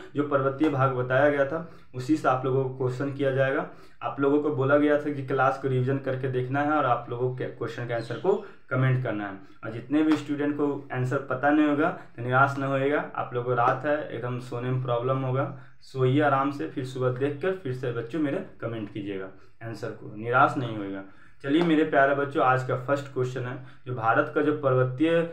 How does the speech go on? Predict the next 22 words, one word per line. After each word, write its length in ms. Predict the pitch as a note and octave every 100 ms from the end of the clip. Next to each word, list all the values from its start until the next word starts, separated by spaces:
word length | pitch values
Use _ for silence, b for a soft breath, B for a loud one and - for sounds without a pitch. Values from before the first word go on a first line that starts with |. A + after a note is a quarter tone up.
| - A#2+
भाग 280 | C3+ C#3+
है 320 | C3+ C#3 - -
वह 180 | B2+ B2+
कहाँ 280 | B2+ C3+ D3
से 140 | C#3
लेकर 280 | B2+ C3 B2+
कहाँ 280 | A#2+ B2+ B2+
तक 120 | C3+
फैला 340 | - G2+ G2+
हुआ 240 | G2 F#2+ G2
है। 60 | G2 - - G#2+
आप 100 | -
लोगों 160 | A#2+ B2
को 60 |
इस 240 | B2+ C3+ -
question 320 | B2 B2+ B2
के 80 | B2
answer 280 | A#2 B2+ B2
को 220 | F3+ F#3+ B B
comment 320 | B2+ C3+ D#3+ D#3
करना 260 | D3 D3+
है। 180 | D#3+